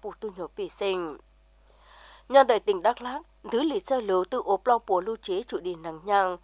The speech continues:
có plau lưu chế cờ từ mùng lù trừ lò, đào số kế từ tú tò bò, trình sinh hết tá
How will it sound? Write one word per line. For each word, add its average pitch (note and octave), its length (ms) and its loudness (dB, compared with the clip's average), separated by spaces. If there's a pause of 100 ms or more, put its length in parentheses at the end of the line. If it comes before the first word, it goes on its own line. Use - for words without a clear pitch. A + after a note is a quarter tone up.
(260)
có G#3 120 12
plau C4+ 220 0
lưu C4 140 -6
chế B3+ 200 -10
cờ F#3+ 380 -2
từ A#3+ 140 -6
mùng F#3+ 180 -8
lù E3 140 -6
trừ F3+ 220 -8
lò, E3+ 360 4 (220)
đào A3+ 220 6
số A3 140 -4
kế A3 260 -4
từ B3+ 140 -8
tú F#3+ 200 -10
tò F#3+ 180 -6 (100)
bò, G3 300 4 (260)
trình C4 200 -6
sinh B3+ 140 -4
hết C4 220 -10
tá F3+ 120 -4